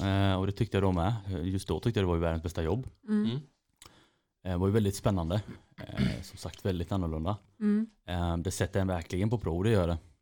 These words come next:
Speaker 3: Mm.
Speaker 1: Särskilt då när du kör, ehm, på vinterhalvåret
Speaker 2: Ja.
Speaker 1: och ska in på de här grusvägarna och det.
Speaker 2: Mm.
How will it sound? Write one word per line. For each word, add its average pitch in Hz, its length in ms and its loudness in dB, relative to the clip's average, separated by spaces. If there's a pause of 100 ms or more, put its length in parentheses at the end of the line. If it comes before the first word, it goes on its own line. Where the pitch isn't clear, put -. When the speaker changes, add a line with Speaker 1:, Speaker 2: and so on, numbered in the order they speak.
(120)
Speaker 3:
Mm. 110 220 -6 (120)
Speaker 1:
Särskilt 87 420 -6
då 101 120 2
när 95 120 2
du 87 140 0
kör, 85 540 -2
ehm, 85 400 -2 (540)
på 101 60 -12
vinterhalvåret 85 880 -2 (300)
Speaker 2:
Ja. 214 300 -2 (120)
Speaker 1:
och 90 120 -14
ska - 120 -6
in 90 120 -2
på - 80 -8
de 92 140 -2
här 82 280 -2 (420)
grusvägarna 87 800 -6
och 104 60 0
det. 92 120 -2 (220)
Speaker 2:
Mm. 208 320 -2